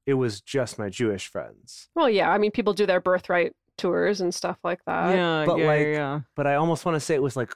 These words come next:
Speaker 1: only my Jewish friends, like, in high school.
Speaker 2: Oh,
Speaker 1: And so to
Speaker 2: interesting.
Speaker 1: me, that, it's almost like that wasn't a thing Christians did. It's like, that's just a thing
Speaker 2: Hmm.
Speaker 1: Jews would do. I don't know. That's a weird thing to think looking back. I'd never
Speaker 2: No,
Speaker 1: even considered
Speaker 2: that's not,
Speaker 1: it.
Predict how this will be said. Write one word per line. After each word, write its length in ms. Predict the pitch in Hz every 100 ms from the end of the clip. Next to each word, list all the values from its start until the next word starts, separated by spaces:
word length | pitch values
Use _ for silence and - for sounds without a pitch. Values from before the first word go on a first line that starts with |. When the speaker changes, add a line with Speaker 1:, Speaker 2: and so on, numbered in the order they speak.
| -
Speaker 1:
only 380 | 139 143 131 104
my 160 | 92
Jewish 380 | 82 101 90 90
friends, 460 | - 104 82 - -
like, 160 | 101 101
in 100 | 104
high 180 | 117 82
school. 440 | - 82 71 -
Speaker 2:
Oh, 160 | 196 208
Speaker 1:
And 140 | 208
so 220 | - 160 135
to 180 | 180
Speaker 2:
interesting. 20 | 180
Speaker 1:
me, 320 | 156 180 165
that, 380 | 131 131 123 - _ _ -
it's 160 | 135
almost 260 | 156 165 147
like 140 | 131
that 160 | 131 107
wasn't 340 | 131 131 131
a 40 | 117
thing 220 | 131 117
Christians 460 | - - 110 95
did. 420 | - 110 78 50 _ _ _ _ _ _
It's 140 | 123 131
like, 180 | 120 104
that's 260 | 120 113
just 260 | 226 226 226
a 60 |
thing 260 | 226 220 202
Speaker 2:
Hmm. 0 |
Speaker 1:
Jews 320 | 196 180 185
would 160 | 190 -
do. 260 | - - - - -
I 60 | -
don't 120 | 214
know. 200 | 226 160 110
That's 220 | 147 160
a 60 |
weird 220 | 147 165 -
thing 200 | 175 151
to 80 | 139
think 260 | 185 143
looking 260 | 131 - 113
back. 340 | 139 262 302 349
I'd 160 | 349
never 200 | 349 349
Speaker 2:
No, 20 |
Speaker 1:
even 220 | - 185 -
considered 400 | - - - 101
Speaker 2:
that's 40 |
not, 300 | 330 349
Speaker 1:
it. 40 | -